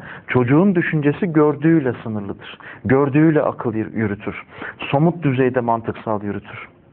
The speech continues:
Örneğin diyelim ki o gün çocuk okulda öğretmen konuyu anlatırken kalemi kırıldı ve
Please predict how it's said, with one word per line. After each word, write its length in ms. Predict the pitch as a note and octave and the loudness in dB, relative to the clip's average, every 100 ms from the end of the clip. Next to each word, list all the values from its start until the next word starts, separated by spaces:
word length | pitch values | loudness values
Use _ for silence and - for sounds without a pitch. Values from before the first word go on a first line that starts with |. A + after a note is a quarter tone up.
| - - - - - | -20 -20 -20 -10 -2
Örneğin 440 | C#3+ D3 D#3 D#3 - - - - - | 0 2 2 0 -4 -20 -20 -8 0
diyelim 280 | F3+ B2+ C3 | 2 2 2
ki 140 | F#3 | 2
o 140 | D#3 | 2
gün 180 | C#3+ C3 | 0 -2
çocuk 340 | C3 D3+ A#2+ - | -2 -2 0 -2
okulda 520 | D3 A#2 F#2+ A2+ D#3 - - - - | -2 -4 -2 -4 -6 -16 -20 -8 0
öğretmen 520 | D3+ D3+ D3+ C3+ A2+ | 0 0 -2 -4 -2
konuyu 380 | D#3 D#3+ C3 C#3 | 0 0 0 0
anlatırken 580 | D3 A#2 G2+ - D3 D3+ - | -2 -4 -6 -4 -4 -6 -8
kalemi 340 | - D3+ B2 D3 | -4 -2 -2 -4
kırıldı 420 | - B2 A#2 - - - - - | -2 -2 -4 -8 -20 -18 -14 -4
ve 320 | C3+ C#3+ C#3 | 2 2 2